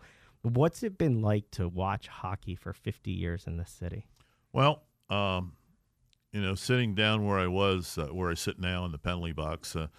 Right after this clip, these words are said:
Speaker 2: I worked with that glass for a long time, and, uh, it was more fun. You, you couldn't balance your checkbook. Uh, you had better watch, or else you're gonna get dinged.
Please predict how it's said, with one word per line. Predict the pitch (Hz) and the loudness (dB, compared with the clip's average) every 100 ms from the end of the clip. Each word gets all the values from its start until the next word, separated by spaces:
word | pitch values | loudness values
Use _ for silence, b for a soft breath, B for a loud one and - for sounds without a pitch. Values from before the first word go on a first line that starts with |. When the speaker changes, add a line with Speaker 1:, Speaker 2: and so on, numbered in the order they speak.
| b b | b b
Speaker 2:
I | 87 | -2
worked | 101 104 | 0 0
with | 101 | 0
that | 90 85 | 0 0
glass | 80 92 90 - | 0 0 -2 -4
for | 80 76 | -6 -6
a | - 76 | -8 -4
long | 82 90 82 | -2 -2 -2
time, | - 85 76 65 58 - - | -4 -2 -2 -4 -8 -18 -12
and, | 76 71 69 | -6 -6 -4
uh, | 69 71 | -6 -6
it | 85 | -8
was | 87 - | -8 -6
more | 98 85 | -4 -4
fun. | 104 95 67 _ _ _ _ _ _ - | -2 -2 -4 _ _ _ _ _ _ -8
You, | 87 90 90 | -4 -4 -2
you | 98 | -2
couldn't | 110 147 117 | 2 4 6
balance | 110 107 95 | 4 4 0
your | |
checkbook. | - 113 - 80 82 - - _ 85 | 2 2 2 -2 -2 -6 -20 _ -6
Uh, | 82 76 80 | -4 -4 -4
you | 85 | -2
had | 92 - | -4 -4
better | 92 80 | -4 -2
watch, | 85 90 85 - | 2 2 2 0
or | 80 | -4
else | 80 85 | -4 -4
you're | 82 | -4
gonna | 85 | -2
get | 78 69 | -4 -2
dinged. | 104 87 82 | 0 0 -4